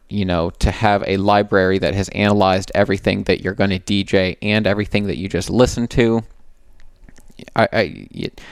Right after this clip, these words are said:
I see where your, your conflict is, uh, the original poster here, uh, with, uh, you know, do,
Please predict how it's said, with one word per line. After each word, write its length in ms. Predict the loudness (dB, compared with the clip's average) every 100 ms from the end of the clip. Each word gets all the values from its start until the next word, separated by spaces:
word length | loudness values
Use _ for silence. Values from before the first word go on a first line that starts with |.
| -14 -2
I 100 | 0
see 280 | 4 4 6
where 320 | 6 6 6
your, 380 | 4 4 4 2
your 140 | -2
conflict 560 | 0 0 0 -4 -2 0
is, 320 | 0 0 -2
uh, 260 | 0 0 0
the 100 | 0
original 320 | 0 -2 -4
poster 420 | -2 -2 -2 -4
here, 300 | -2 -2 -2 -6 -20 -20 _ _ -4
uh, 300 | 0 2 0 -4
with, 360 | -8 -4 -4 -2
uh, 280 | -2 -2 -4 -12 -20 _ _ _ -20 -8
you 200 | -2 0
know, 160 | 0
do, 120 | -2